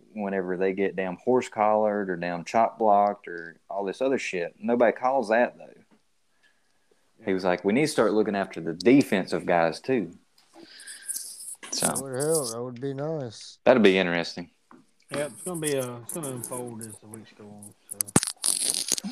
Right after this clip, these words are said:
Speaker 3: Next up, we had the Tennessee Titans took on the Washington Commanders. We all picked the Titans. Titans win this one twenty-one seventeen thanks to a late kick to seal the deal. Derrick Henry, a hundred two, two touchdowns.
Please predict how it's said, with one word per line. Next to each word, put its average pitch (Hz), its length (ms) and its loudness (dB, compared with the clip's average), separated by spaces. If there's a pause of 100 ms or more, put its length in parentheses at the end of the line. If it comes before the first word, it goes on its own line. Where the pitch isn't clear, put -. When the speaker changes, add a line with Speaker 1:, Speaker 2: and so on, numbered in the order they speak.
(540)
Speaker 3:
Next 233 300 6
up, 202 180 8
we 196 100 8
had 202 160 8
the 160 80 4
Tennessee 190 400 2
Titans 165 400 2
took 180 160 -8
on 165 100 -4
the 156 60 -4
Washington 156 400 0
Commanders. 143 400 -8
We 151 140 -4
all 165 100 2
picked 147 220 -4
the 127 60 -18
Titans. 135 420 -2
Titans 147 340 -2
win 143 240 -4
this 135 200 -6
one 123 100 -14
twenty-one 175 400 0
seventeen 143 560 -4
thanks 139 260 -8
to - 120 -4
a 127 100 -4
late 143 280 -2
kick 139 360 0
to - 480 0
seal 143 260 -8
the 123 80 -8
deal. 127 460 -4
Derrick 170 260 4
Henry, 139 320 -4
a 123 40 -10
hundred 147 300 -4
two, 139 200 -8
two 135 260 -8
touchdowns. 120 800 -16